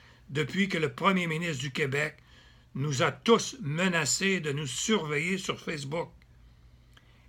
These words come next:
Et que si l'on dérape, nous aurions un casier judiciaire.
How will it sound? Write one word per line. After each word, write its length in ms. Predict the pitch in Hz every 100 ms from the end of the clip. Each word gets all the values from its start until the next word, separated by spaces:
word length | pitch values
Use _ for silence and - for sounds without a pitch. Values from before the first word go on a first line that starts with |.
| -
Et 80 | 156
que 160 | 143 160
si 260 | - 220
l'on 200 | 196 180
dérape, 560 | 143 196 175 170 - - - - - - - -
nous 240 | 143 127
aurions 280 | 151 156 160
un 60 |
casier 360 | 131 156 135 135
judiciaire. 580 | 117 110 - 139 107